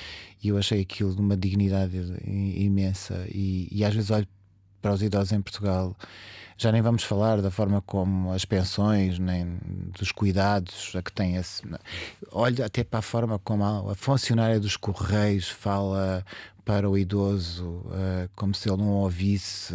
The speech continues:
como se ele fosse estúpido. Eu acho, acho uma vergonha, acho uma vergonha coletiva.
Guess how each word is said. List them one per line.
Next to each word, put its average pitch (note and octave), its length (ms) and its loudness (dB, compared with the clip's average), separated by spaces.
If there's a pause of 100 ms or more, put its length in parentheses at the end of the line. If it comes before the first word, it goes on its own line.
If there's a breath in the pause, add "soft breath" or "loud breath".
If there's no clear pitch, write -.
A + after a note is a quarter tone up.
(140)
como F#2 180 -4
se - 120 -6
ele F2 40 0
fosse F2+ 300 -4
estúpido. F#2+ 500 -2
Eu F#2+ 120 -2
acho, A2+ 240 -4 (280)
acho G2 200 -8
uma A2+ 100 0
vergonha, F#2+ 640 -2 (280)
acho - 200 -8
uma F#2+ 100 -2
vergonha F#2 380 -2
coletiva. F2 580 -6